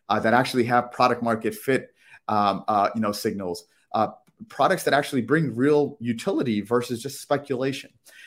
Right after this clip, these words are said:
And, and, and so, you know, to me, uh, you know, I, I couldn't be more, uh, bullish than ever. Um, I'm, I'm really looking forward to twenty twenty-three. I'm looking forward to all the,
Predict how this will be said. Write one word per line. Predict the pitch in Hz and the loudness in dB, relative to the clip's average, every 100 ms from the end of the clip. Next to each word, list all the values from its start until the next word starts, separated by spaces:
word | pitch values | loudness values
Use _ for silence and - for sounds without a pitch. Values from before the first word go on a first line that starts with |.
| - | 0
And, | 131 127 | 0 2
and, | 139 135 135 | 0 0 -2
and | 135 | 0
so, | 151 139 135 123 - | 4 6 6 2 -2
you | 120 | -2
know, | 113 | -2
to | 110 135 | -2 -2
me, | 147 151 143 - | 0 2 -2 -2
uh, | 107 85 - | -2 -2 -4
you | 107 | -6
know, | 101 | -4
I, | - - | -2 0
I | 123 | -2
couldn't | - 127 | 0 0
be | 117 | 0
more, | 113 113 113 110 110 - _ _ | 0 0 4 4 2 -4 _ _
uh, | 107 101 | -2 0
bullish | 117 120 113 | 2 2 2
than | 110 | -2
ever. | 101 117 131 131 - | -2 -2 -2 -4 0
Um, | 110 107 98 98 101 101 | 2 4 2 -2 -4 -6
I'm, | 107 | -4
I'm | 107 107 | -4 0
really | 120 117 | 0 2
looking | 117 123 | -2 -6
forward | 123 120 | -4 -4
to | 117 | -6
twenty | - 117 | -6 -6
twenty-three. | 113 117 113 120 123 123 _ _ 101 | -4 -6 -4 -4 -4 -8 _ _ -12
I'm | 98 101 117 | -10 -10 -10
looking | 120 113 | -8 -6
forward | 113 110 110 | -2 -2 0
to | |
all | 104 107 | -2 0
the, | 107 104 | 0 0